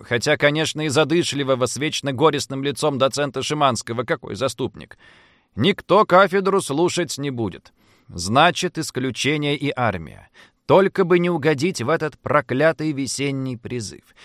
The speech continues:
Нине надо добиться открепления. Не может оставаться одна с ребенком, муж в армию уходит и сразу после госов уехать в Одессу.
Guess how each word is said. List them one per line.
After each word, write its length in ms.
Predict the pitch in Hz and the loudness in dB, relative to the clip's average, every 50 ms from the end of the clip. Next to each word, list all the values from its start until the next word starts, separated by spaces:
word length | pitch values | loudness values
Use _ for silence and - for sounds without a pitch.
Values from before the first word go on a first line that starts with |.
| - _ | -10 _
Нине 600 | 101 113 135 180 214 214 190 143 101 76 - - _ | 0 2 4 4 4 2 2 0 -2 -4 -6 -10 _
надо 320 | - 110 147 175 151 156 143 | -2 2 2 2 2 2 0
добиться 500 | 131 135 123 139 165 170 - - 151 - | 0 -2 -2 -2 -4 -6 -4 -4 -6 -4
открепления. 880 | - 139 - _ - 135 139 135 - 127 127 110 87 80 69 - - _ - - | -4 -8 -12 _ -10 -10 -10 -8 -8 -6 -6 -6 -6 -8 -12 -16 -20 _ -10 -2
Не 180 | - 143 208 226 | 2 2 4 4
может 420 | 214 208 202 165 - 120 - - | 4 4 4 4 2 0 -4 -4
оставаться 600 | 98 - - 107 98 92 139 156 - - - 123 | -8 -6 -4 -4 0 0 0 0 0 -2 -4 -4
одна 400 | - 113 110 101 107 107 98 87 | -2 -2 -2 -2 -2 -4 -4 -4
с 100 | - - | -6 -10
ребенком, 640 | 76 82 85 98 190 214 202 - 190 196 175 - - _ | -12 -10 -2 0 0 0 2 0 0 0 -2 -2 -8 _
муж 380 | - 85 101 180 226 - - - | -6 -2 -2 -2 -2 -2 -6 -8
в 100 | 107 92 135 | 0 4 4
армию 320 | 147 131 113 104 95 87 - | 4 4 2 -2 -4 -6 -8
уходит 480 | 90 - - 185 220 196 190 190 165 | -12 -4 2 2 2 4 2 -2 -2
и 120 | - 202 190 | -2 -2 -2
сразу 600 | - - 110 107 - 180 214 220 196 170 190 - | 0 2 2 4 4 4 4 4 4 2 -2 0
после 400 | - 175 190 - - 135 135 123 | 2 2 2 2 0 -2 -4 0
госов 420 | 104 160 208 208 - 202 180 - | 2 2 2 2 2 -2 -4 -2
уехать 440 | 147 127 135 156 143 - 127 - 101 | -4 -2 -2 -2 -2 -4 -8 -8 -6
в 60 | 107 | -4
Одессу. 440 | 117 107 90 73 - - - - | -4 -4 -4 -8 -10 -12 -14 -16